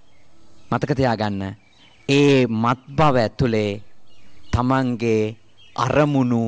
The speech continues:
මිය යනවා පේන්නේවත් නැහැ. පේන්නේවත් නැහැ. තමන්ගේ අරමුණු මැරිලා යනවානේ. පැවිද්දෙක් රූපයකට වසඟ වුණොත් පැවිද්දගේ ශාසනික අරමුණ එයාට සිහියට එයිද?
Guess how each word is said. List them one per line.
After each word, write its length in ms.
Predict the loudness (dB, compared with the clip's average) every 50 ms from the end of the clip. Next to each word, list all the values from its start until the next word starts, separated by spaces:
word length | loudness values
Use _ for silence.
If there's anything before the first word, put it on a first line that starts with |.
| -2 -6 -6
මිය 300 | -4 -2 0 2 2 4 4 4 2
යනවා 440 | 2 2 2 2 0 2 2 0 0
පේන්නේවත් 760 | -2 -2 0 2 2 2 2 0 0 2 2 2 2 0 -2 -12 -16 -20 _ _ -20 -20 -20 -20 -18 -18 -16 -16 -12 -6
නැහැ. 320 | -4 -2 -2 -2 -4 -8 -14 -16 -20 -20 -20 -14
පේන්නේවත් 580 | -4 0 2 2 4 4 6 6 6 4 2 0
නැහැ. 220 | -6 -8 -8 -8 -10 -16 -20 -20 -20 -20 -20 -8
තමන්ගේ 420 | 0 2 4 4 4 4 4 6 6
අරමුණු 340 | 6 6 6 4 4 4 4
මැරිලා 380 | 4 4 6 6 6 6 4
යනවානේ. 320 | 4 2 0 -2 -2 -4 -8 -10 -20 -20 -20 -20 -20 -18 -18 -18 -18 -16 -16 -16 -16 -16 -16 -16 -16 -16 -18 -18 -12 0 4
පැවිද්දෙක් 480 | 6 6 6 4 2 2 2 0 2 4
රූපයකට 600 | 4 6 6 4 6 6 6 6 6 4 2 4
වසඟ 360 | 4 4 4 4 2 4 4
වුණොත් 300 | 6 6 6 4 2 2 0 -10 -18 -18 -18 -18 -18 -18 -18 -18 -16 -16 -16 -16 -16 -16 -16 -16 -16 -16 -18 -18 -18 -18 -18 -14 -2
පැවිද්දගේ 540 | 2 4 6 6 6 4 4 2 2 2 2
ශාසනික 600 | 2 2 4 4 4 4 4 2 2 2 2 2
අරමුණ 420 | 4 6 6 6 6 6 4 4 4 4 4 2 0 -8 -18 -18 -18 -16 -16 -16 -14 -14 -14 -14 -14 -12 -12 -12 -10 -2
එයාට 280 | 4 4 4 4 4 2
සිහියට 400 | -2 2 2 4 6 6 6 6
එයිද? 240 | 6 4 6 4 2